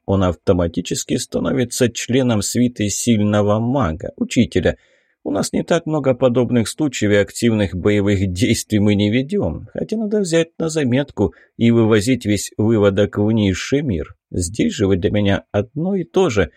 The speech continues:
И даже третье», я улыбнулся. «Мы семья магов.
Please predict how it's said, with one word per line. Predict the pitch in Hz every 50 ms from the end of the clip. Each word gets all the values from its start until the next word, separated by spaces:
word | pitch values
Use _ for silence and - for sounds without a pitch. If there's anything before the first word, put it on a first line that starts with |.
| _ _ _ _ _ _ -
И | 127 180 202
даже | 180 120 117 135 180 175 190 180 170 _ -
третье», | - 131 139 131 123 120 - - - 113 104 98 92 -
я | - 98 104 98
улыбнулся. | - 110 107 104 104 90 104 90 87 82 90 90 - - - - - _ -
«Мы | 95 95 92 98 123 156 - - _
семья | - - - - 104 98 90 90 85 82 95 98 90
магов. | 87 90 95 104 120 127 104 80 - - - - _ _